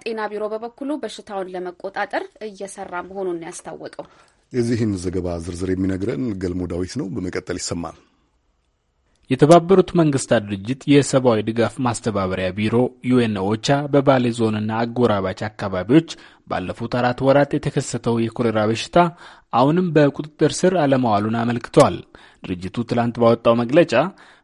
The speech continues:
Speaker 3: በተጠቀሱት አካባቢዎች የተከሰተው የኮሌራ ወረርሽኝ ስርጭት ባለፉት ሁለት ሳምንታት ብቻ በአስራ ሰባት በመቶ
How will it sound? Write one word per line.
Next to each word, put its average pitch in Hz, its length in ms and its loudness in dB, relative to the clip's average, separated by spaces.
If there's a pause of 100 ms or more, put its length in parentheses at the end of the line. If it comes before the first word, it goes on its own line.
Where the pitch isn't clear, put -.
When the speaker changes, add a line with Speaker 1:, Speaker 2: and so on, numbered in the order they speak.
Speaker 3:
በተጠቀሱት 170 720 0
አካባቢዎች 113 720 -2
የተከሰተው 131 640 -4
የኮሌራ 123 480 -2
ወረርሽኝ 107 500 -4
ስርጭት 117 460 -4 (320)
ባለፉት 95 480 -6
ሁለት 151 200 0
ሳምንታት 120 520 -4
ብቻ 127 220 -2 (500)
በአስራ 156 440 2
ሰባት 170 300 -2
በመቶ 160 280 -2